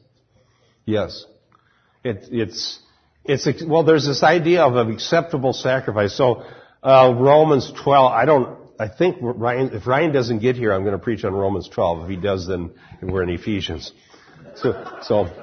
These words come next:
we got two sermons ready, two PowerPoints ready. So,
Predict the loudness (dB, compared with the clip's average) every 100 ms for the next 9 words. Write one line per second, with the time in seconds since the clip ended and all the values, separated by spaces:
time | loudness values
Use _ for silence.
0 | -20 -20 _ _ -20 -20 -20 -20 -8 -4
1 | 0 2 2 4 2 4 4 6 4 4
2 | 4 2 0 0 4 6 6 4 2 2
3 | 0 0 0 -4 -20 _ _ _ -20 -20
4 | _ -20 _ -20 -20 _ 2 4 4